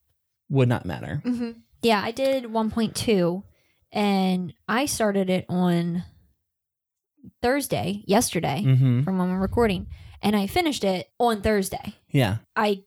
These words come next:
Speaker 2: just could not stop. I stayed up
Speaker 1: Mm-hmm.
Speaker 2: until, like, five o'clock in the morning listening to this 'cause
Speaker 1: Oh
Speaker 2: I
Speaker 1: my
Speaker 2: could
Speaker 1: gosh.
Speaker 2: not stop listening.
Speaker 1: How are you awake?
Speaker 2: I don't know.
Speaker 1: Mm.
Speaker 2: It's just running off a chicken salad right now.
Speaker 1: <sighs> I do love chicken salad.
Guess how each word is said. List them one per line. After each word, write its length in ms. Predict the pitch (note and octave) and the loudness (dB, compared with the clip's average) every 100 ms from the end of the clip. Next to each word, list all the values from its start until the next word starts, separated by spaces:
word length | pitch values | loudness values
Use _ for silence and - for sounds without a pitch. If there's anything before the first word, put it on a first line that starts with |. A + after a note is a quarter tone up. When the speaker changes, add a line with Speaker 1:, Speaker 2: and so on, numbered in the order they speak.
| - | 0
Speaker 2:
just 260 | A3+ - | 0 0
could 240 | - A#3+ A3 | -2 -2 0
not 280 | G3+ - | -2 -2
stop. 380 | - - E3 E3 - | -2 2 2 0 2
I 80 | |
stayed 240 | C3 C3 A3+ | 4 6 4
up 40 | |
Speaker 1:
Mm-hmm. 80 | A3+ | 4
Speaker 2:
until, 280 | G#3+ - G3+ | 0 0 0
like, 200 | F#3+ F3 | 0 0
five 300 | - G3 G3 | -2 -2 -2
o'clock 260 | G3 F#3 F3+ | 0 -2 -2
in 60 | |
the 60 | F3+ | -4
morning 280 | F#3 F#3+ F#3 | -2 -2 -4
listening 300 | E3 D3 D3+ | -6 -6 -4
to 60 | |
this 180 | C#3 C#3+ | -4 -4
'cause 160 | - D3+ | 0 2
Speaker 1:
Oh 20 | |
Speaker 2:
I 20 | |
Speaker 1:
my 160 | E3+ F2+ | 4 4
Speaker 2:
could 140 | A3 | 2
Speaker 1:
gosh. 120 | G#3 G#2 | 4 2
Speaker 2:
not 300 | G2 F#3+ F3+ - - - - - | 2 0 -2 -10 -16 -18 -14 -10
stop 500 | - G#3+ F3+ D#3+ - - - - - | -4 0 0 0 -4 -16 -16 -18 -14
listening. 640 | F#3+ G3 G#3 - E3+ - - | -4 2 2 0 -6 -14 -10
Speaker 1:
How 160 | - C#3+ | -2 0
are 40 | |
you 180 | F3 G#3 | 2 2
awake? 500 | F#3+ G#3 A3+ - - _ _ - | 2 0 -2 -4 -12 _ _ -4
Speaker 2:
I 100 | G#3 | -2
don't 180 | A#3 B3+ | 0 0
know. 320 | C4+ D3 G3 - _ _ - - | -2 -2 -6 -14 _ _ -10 0
Speaker 1:
Mm. 180 | B2+ | 2
Speaker 2:
It's 180 | G#2 A2 | 2 0
just 500 | - - G3+ G3 - - - | -6 -2 0 0 -4 -12 -16
running 440 | - F#3+ G3 G3 G3 | -8 0 2 2 2
off 200 | F#3+ G3 | 2 0
a 60 | |
chicken 320 | F#3 F#3+ F3+ | -2 -2 0
salad 340 | F#3 E3+ - D2+ | 2 2 0 -4
right 160 | - | -8
now. 160 | - C#2 - - | -10 -12 -10 -10
Speaker 1:
<sighs> 200 | - - | -10 0
I 60 | C#3 | 2
do 240 | C3 C3 | 4 4
love 240 | A#2 D#2 A#2+ | 0 -2 -4
chicken 240 | - B2 | -2 -2
salad. 480 | B2 - - G3+ | -2 -8 -8 -8